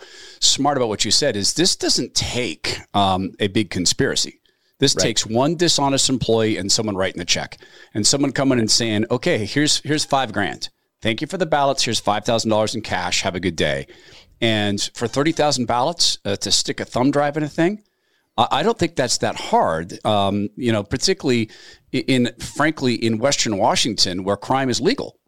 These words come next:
Speaker 2: Uh, and, you know, and the challenge is that nobody wants to look for this. I mean, this is the other thing to remember, is that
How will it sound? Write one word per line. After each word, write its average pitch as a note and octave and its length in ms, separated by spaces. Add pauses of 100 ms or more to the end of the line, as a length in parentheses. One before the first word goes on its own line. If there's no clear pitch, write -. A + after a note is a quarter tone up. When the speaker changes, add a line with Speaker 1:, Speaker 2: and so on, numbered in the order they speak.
(1500)
Speaker 2:
Uh, E3 80 (120)
and, F3+ 220 (180)
you F3+ 100
know, C#3+ 280
and D3+ 140
the C#3+ 60
challenge G3 480
is A2+ 180
that B2 300 (160)
nobody F3 480
wants C3+ 600
to A#2+ 120
look A#2 300
for - 140
this. - 440
I A2 40
mean, A#2 120
this D3 160
is D3 120
the A2+ 140
other G#2+ 180
thing A2+ 240
to - 120
remember, G#2+ 400
is F#2 160
that G2+ 260